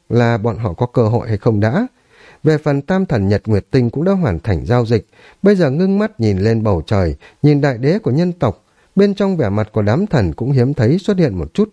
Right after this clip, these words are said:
hồi ức và gợn sóng. Hồi ức có lẽ không phải vị đại đế trước mắt, gợn sóng cũng có thể không phải là vọng cổ hiện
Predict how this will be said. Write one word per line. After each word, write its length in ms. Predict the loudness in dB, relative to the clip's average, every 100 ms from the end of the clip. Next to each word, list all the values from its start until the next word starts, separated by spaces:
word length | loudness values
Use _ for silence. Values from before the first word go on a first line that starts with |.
| _
hồi 240 | -4 -2 -2
ức 160 | -4 0
và 120 | 0
gợn 200 | 0 -2
sóng. 360 | -4 -2 0 -2 -6 _ _ _ -16 0
Hồi 200 | 2 2
ức 140 | 2
có 100 | 0
lẽ 160 | -2 -2
không 180 | -4 -2
phải 140 | -2
vị 200 | -2 -2
đại 160 | -2 0
đế 180 | 0
trước 280 | 0 -2 0
mắt, 180 | -2 -4 _ -20 -2
gợn 260 | 0 0 -2
sóng 300 | -2 0 -2 -4
cũng 160 | -4
có 120 | -2
thể 260 | 0 0 -2 -8 _
không 220 | -2 0
phải 200 | 0 -2
là 120 | -2 -2
vọng 240 | -4 -4 -2
cổ 160 | 0
hiện 260 | 2 -2